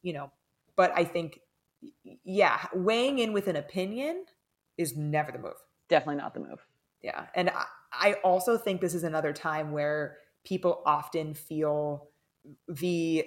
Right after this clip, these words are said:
Speaker 1: the need to show that they understand because they've been through X, Y, Z thing.
Speaker 2: Mm, mm-hmm.
Speaker 1: It's also tricky.
Speaker 2: Yes.
Speaker 1: Unless your dad also died, and then that would be an appropriate thing to all say. <laughs>
Speaker 2: True. <laughs>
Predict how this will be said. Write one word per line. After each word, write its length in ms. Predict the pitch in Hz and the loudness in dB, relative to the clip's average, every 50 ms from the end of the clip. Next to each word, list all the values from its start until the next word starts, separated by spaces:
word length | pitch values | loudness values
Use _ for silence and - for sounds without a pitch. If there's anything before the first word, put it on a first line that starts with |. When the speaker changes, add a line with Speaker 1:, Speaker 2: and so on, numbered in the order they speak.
| 151 147 | -2 -2
Speaker 1:
the 80 | 175 | -2
need 340 | 170 175 175 185 196 196 165 | 0 0 0 0 -2 -2 -4
to 480 | - - 196 175 165 156 151 147 - - _ _ _ _ _ _ | -4 -4 -2 -2 0 0 -2 -4 -6 -8 _ _ _ _ _ _
show 400 | - - - - 190 180 185 208 | -10 -8 -2 2 6 6 6 6
that 140 | 202 190 190 | 6 2 2
they 120 | 180 175 - | 2 2 2
understand 760 | 160 170 160 160 156 - - 160 160 160 156 160 165 151 - | 0 -2 -2 -4 -4 -4 -4 -4 -4 -2 -2 -4 -4 -6 -6
because 500 | 156 147 - - - 156 151 156 147 - | -8 -8 -8 -6 -2 -2 -2 -2 0 -2
they've 260 | 151 151 151 147 147 | -2 -2 -2 -2 -2
been 200 | - 156 147 147 | -4 -4 -4 -4
through 240 | 147 - 151 151 147 - | -6 -4 -4 -4 -2 -2
X, 280 | 139 139 - - - - | -4 -4 -4 -8 -10 -8
Y, 240 | 147 143 139 139 139 | -6 -6 -4 -6 -6
Z 260 | 123 143 139 139 139 | -6 -6 -6 -6 -6
thing. 500 | 135 - 147 135 139 143 151 185 220 254 247 | -8 -8 -10 -10 -8 -8 -6 -6 -6 -4 -2
Speaker 2:
Mm, 360 | 208 208 208 196 185 160 143 - _ - | 0 0 0 0 0 -2 -4 -6 _ -6
mm-hmm. 300 | 180 165 175 170 165 170 170 - _ _ _ _ - | -4 -4 -2 -2 -2 -4 -6 -8 _ _ _ _ -4
Speaker 1:
It's 160 | 170 170 - _ _ | -2 -2 -2 _ _
also 360 | - 156 151 151 - 143 135 127 | 2 2 2 2 0 -4 -6 -6
tricky. 560 | - - - - - - - - - 143 _ _ _ _ - | -8 -10 -14 -14 -14 -16 -18 -18 -18 -20 _ _ _ _ -2
Speaker 2:
Yes. 400 | 139 156 - - - - - - _ _ _ _ _ _ _ | 0 2 2 0 -2 -10 -20 -20 _ _ _ _ _ _ _
Speaker 1:
Unless 300 | 175 190 214 214 208 196 | -2 2 4 4 4 4
your 100 | 190 185 | 4 2
dad 320 | 151 - 165 160 151 147 151 | 4 4 4 2 2 2 0
also 300 | 151 151 143 - - 143 | -2 -2 -2 -4 -6 -6
died, 460 | 139 139 - - 71 - - - - | -6 -6 -6 -6 -6 -8 -8 -8 -8
and 120 | 143 143 | -10 -10
then 120 | 139 139 139 | -10 -12 -12
that 120 | 135 - | -10 -10
would 80 | - - | -8 -8
be 80 | 143 - | -8 -8
an 60 | - | -10
appropriate 500 | 131 - - 139 - - 127 127 - - | -10 -10 -10 -10 -8 -8 -8 -8 -10 -10
thing 200 | - - 82 - | -12 -14 -12 -10
to 100 | - 127 | -10 -8
all 120 | 64 - - | -8 -8 -8
say. 400 | - - - 73 - - 180 - - - - 147 - - | -6 -6 -6 -4 -4 -4 -6 -6 -8 -8 -12 -14 -16 -16
<laughs> 340 | - - - - - - - | -20 -20 -20 -20 -16 -10 2
Speaker 2:
True. 320 | - 214 202 156 131 143 - | 6 8 8 8 8 6 0
<laughs> 840 | - - - - - - - - - 480 403 - - - - - | -6 -10 -10 -12 -14 -16 -10 0 8 10 10 10 8 4 -4 2